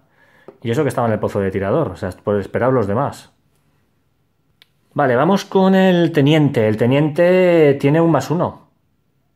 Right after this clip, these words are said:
y para de contar. Y un menos, un más uno más un menos cinco es un menos cuatro, que es lo máximo, es lo peor de lo peor. O sea, ya, y bueno, ha tenido suerte. Un pinet. Bueno. Suerte.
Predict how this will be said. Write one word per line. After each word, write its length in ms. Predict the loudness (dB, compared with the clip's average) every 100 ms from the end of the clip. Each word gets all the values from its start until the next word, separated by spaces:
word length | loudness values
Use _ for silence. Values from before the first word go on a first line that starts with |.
| _
y 120 | -4
para 180 | -2 0
de 80 | 0
contar. 560 | -2 -2 -4 -4 -10 _
Y 460 | -10 -4 -4 -4 -6
un 140 | -6 -2
menos, 260 | 0 -2
un 200 | -2 0
más 180 | 0 0
uno 360 | 0 2 2 0
más 280 | -2 -4 -2
un 80 |
menos 240 | 0 0 -2
cinco 340 | -2 -2 0
es 140 | -2 0
un 100 | 0
menos 260 | -2 -4
cuatro, 340 | -4 -4 -4 -4
que 80 |
es 100 | -4
lo 300 | -2 0 0
máximo, 540 | -2 -4 -6 -4 -2 -2
es 60 |
lo 200 | -4 -4
peor 260 | -2 -2 -2
de 80 | -2
lo 160 | -2
peor. 300 | -2 -2 -2
O 40 | -6
sea, 200 | -8 -6
ya, 320 | -4 -4 -6
y 120 | -10
bueno, 200 | -6 -4
ha 60 | -4
tenido 200 | -4 -4
suerte. 540 | -6 -14 -12 -16 -16 -6
Un 180 | -6 -6
pinet. 440 | -8 -10 -16 -20 _ _ _ -20 -20 -20 -20 -20 -20 _ _ _ -20 -20 -20 _ _ _ _ _ _
Bueno. 300 | -8 -8 -8 -12 -20 _ _ _ _ _ _ _ _ _ _ _ _ _ _ _ _ _ _ _ _ _ _ _ _
Suerte. 600 | -10 -6 -6 -6 -12 _